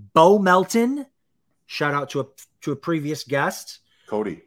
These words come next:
Speaker 1: Cody Carpentier, Bo Melton, uh,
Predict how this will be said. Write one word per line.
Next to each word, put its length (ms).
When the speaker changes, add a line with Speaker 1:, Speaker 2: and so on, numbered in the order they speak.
Speaker 1:
Cody 640
Carpentier, 920
Bo 180
Melton, 600
uh, 460